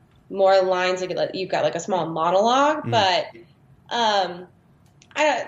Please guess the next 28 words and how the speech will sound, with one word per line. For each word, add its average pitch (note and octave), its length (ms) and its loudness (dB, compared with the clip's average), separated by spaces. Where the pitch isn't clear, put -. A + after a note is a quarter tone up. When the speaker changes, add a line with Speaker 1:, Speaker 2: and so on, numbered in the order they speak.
Speaker 1:
that's A#3+ 240 -6
kind D4+ 240 -4
of B4 100 -8
how B3+ 200 0
it G3 120 0
goes. G#3+ 360 2
And G3+ 140 -6
then G3 200 0
after, A3 360 -4
you F#3 240 -10
do F#3 100 -12
usually F#3 440 -6
efforts C#4 540 -2
that A3+ 120 -6
they G3+ 80 -4
haven't F3+ 320 -4
gotten F#3+ 480 -2
or F3+ 520 -2
do G3+ 220 0
a - 20 -2
whole E3+ 560 -2
new, D#3 320 -4
fresh - 540 -6
things F3+ 360 0
of F3 80 -6
efforts, F3 640 -2
um, D3+ 360 -2
especially C4+ 580 0